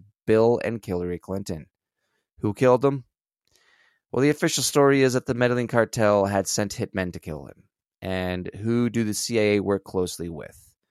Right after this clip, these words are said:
Well, aside from almost every terrorist organization such as isis and Al-Qaeda,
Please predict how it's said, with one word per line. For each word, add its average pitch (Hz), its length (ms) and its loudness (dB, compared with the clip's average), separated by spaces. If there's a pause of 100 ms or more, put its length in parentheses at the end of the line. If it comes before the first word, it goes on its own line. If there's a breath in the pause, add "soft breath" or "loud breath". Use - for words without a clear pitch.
(340)
Well, 110 120 2
aside 143 320 4
from 110 240 2
almost 107 320 0
every 101 420 -2
terrorist 95 400 -2
organization 92 800 -6
such - 240 -10
as 85 120 -10
isis 90 460 -4
and 87 80 -10
Al-Qaeda, 92 460 -2